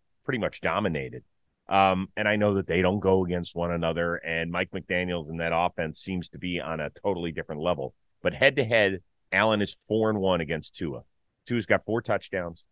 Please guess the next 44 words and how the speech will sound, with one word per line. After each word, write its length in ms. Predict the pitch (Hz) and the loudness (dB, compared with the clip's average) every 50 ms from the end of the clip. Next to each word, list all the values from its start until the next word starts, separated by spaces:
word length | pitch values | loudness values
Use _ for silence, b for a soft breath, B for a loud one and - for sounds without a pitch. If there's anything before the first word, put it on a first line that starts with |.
| _ _ _ _ _ - | _ _ _ _ _ -2
four 180 | 117 113 117 | 0 0 0
picks. 460 | - - - 98 90 87 - - - _ _ _ _ _ _ _ _ | 0 -2 -2 -2 -2 -2 -6 -12 -20 _ _ _ _ _ _ _ _
He 160 | _ - 117 120 | _ -4 -2 -2
has 140 | 101 - | -2 -2
been 160 | - 98 90 78 | -2 -6 -6 -4
hit 160 | 80 101 - | -6 -6 -8
senseless 840 | - - - - - 101 98 101 - - 82 73 - - - - - _ _ | -8 -12 -12 -4 -2 -2 -2 -2 -6 -8 -10 -10 -10 -10 -14 -18 -20 _ _
at 140 | 80 80 - | -8 -8 -6
times. 480 | - - 87 73 64 62 - - - - _ _ _ _ _ _ _ _ _ _ | -6 -6 -6 -6 -6 -8 -12 -16 -20 -20 _ _ _ _ _ _ _ _ _ _
Allen, 340 | 95 107 117 123 120 113 110 | 4 4 4 4 4 2 0
in 60 | 110 | 0
the 60 | 104 | -2
meantime, 560 | 104 104 104 101 92 107 98 95 95 95 87 - _ _ - | 0 -2 -2 -2 -2 -2 -2 -2 -2 -4 -6 -10 _ _ -4
thirteen 460 | 120 113 104 - - 117 107 104 95 | -4 -4 -4 -4 -6 -6 -6 -6 -4
touchdowns, 580 | - 107 92 - - - 101 95 92 92 82 87 | -4 -4 -4 -4 -4 -4 -2 -2 -2 -2 -4 -6
only 260 | - 98 92 90 87 | -8 -6 -6 -6 -8
two 200 | - - - 113 | -8 -8 -6 -4
interceptions, 600 | 104 90 85 82 - 104 95 - - 90 85 78 85 | -4 -4 -4 -2 -2 -2 -2 -2 -4 -8 -10 -10 -8
and 80 | 80 | -8
we 100 | 85 87 | -6 -4
know 160 | 87 92 90 | -2 -2 -2
that 100 | 82 76 | -2 -2
he's 160 | 76 85 73 73 | -6 -8 -10 -12
a 60 | 73 | -12
turnover 420 | - - 90 85 80 78 71 73 | -12 -10 -8 -6 -6 -6 -6 -8
machine. 420 | 71 67 - - 87 78 65 57 - _ _ _ _ _ _ _ _ _ _ _ _ _ _ _ _ | -12 -12 -12 -12 -12 -12 -12 -12 -16 _ _ _ _ _ _ _ _ _ _ _ _ _ _ _ _
So, 520 | _ - - 123 117 113 110 110 107 - - - | _ 0 6 8 8 10 8 8 4 0 -2 -4
uh, 260 | 85 92 101 101 98 - 123 117 - _ | -2 0 0 0 0 -2 -6 -12 -12 _
this 160 | 123 131 - | -10 -10 -10
is 80 | - - | -10 -8
gonna 160 | - 233 - | -4 -2 0
be 80 | - 151 | 0 4
big. 260 | 127 123 98 80 - | 4 4 4 6 6
Buffalo's 380 | 139 139 - 269 269 233 247 | 4 4 4 2 -2 -4 -4
gonna 180 | - 196 170 147 | -4 -4 -4 -4
have 260 | 117 107 127 117 - - | -2 0 -2 -2 -2 -4
to 60 | 98 | -4
get 200 | 95 110 - - | -4 -4 -4 -4
some 120 | - 95 82 | -8 -12 -8
turnovers. 500 | - 98 92 85 76 71 65 71 - - | -4 -2 -2 -2 -2 -4 -6 -8 -6 -6
They're 80 | 104 | -4
gonna 240 | - 151 139 151 147 | -2 -2 -2 -4 -6
have 240 | 139 156 156 143 - | -8 -8 -10 -8 -4
to 180 | - 123 - | -2 -2 -2